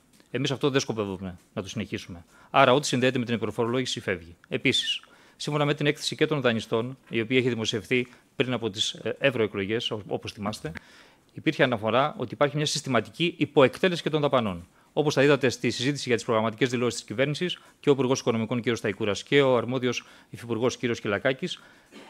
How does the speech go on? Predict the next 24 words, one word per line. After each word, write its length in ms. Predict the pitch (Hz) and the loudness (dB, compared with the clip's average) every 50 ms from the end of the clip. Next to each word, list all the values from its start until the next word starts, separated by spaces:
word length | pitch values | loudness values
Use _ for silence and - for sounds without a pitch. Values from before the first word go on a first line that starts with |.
| - - _ _ | -20 -20 _ _
τόνισαν 440 | - 139 143 156 160 - - 190 185 | 4 4 4 4 4 2 2 2 2
ότι 220 | 175 175 - 131 | 2 0 0 0
μέσα 240 | 123 143 156 - 156 | 2 2 2 2 0
από 80 | 135 135 | -2 -2
τις 100 | - - | -4 -6
επισκοπήσεις 500 | 113 117 - - 107 - 160 143 - 139 | -6 -4 -4 -4 -2 0 0 -2 0 2
δαπανών 380 | 135 123 120 117 120 113 104 | 2 4 4 2 0 0 -2
και 60 | 107 | -2
τη 60 | 117 - | -4 -4
συνεργασία 500 | - 123 113 113 117 110 - 170 151 135 | -2 0 2 2 2 2 2 0 0 2
με 100 | 131 139 | 2 2
όλα 120 | 147 131 | 2 2
τα 60 | 123 | 2
υπουργεία 500 | 117 101 113 117 107 113 151 170 175 185 | 2 0 0 -4 -4 0 0 0 0 0
θα 140 | - - 135 | 0 0 0
υπάρξει 400 | 117 - - 151 147 - - 143 | 2 2 2 0 0 0 -6 -6
προσαρμογή 600 | - 131 117 123 113 117 117 120 120 139 131 107 | -6 -4 -2 -2 0 0 0 0 0 0 -2 -4
της 180 | - - - - | -4 -8 -10 -8
εκτέλεσης 300 | - - 143 127 120 113 | -4 -2 -2 0 0 0
δαπανών 280 | 113 - 120 131 160 156 | -2 -2 -2 -2 -2 -2
στο 100 | - 170 | -2 0
πραγματικό 420 | 135 123 113 113 107 - - 160 | 0 2 0 0 -4 -4 -4 -4
τους 100 | - - | -2 -2
επίπεδο. 420 | 135 - 123 95 101 85 82 - | -2 -2 -2 -4 -4 -8 -12 -12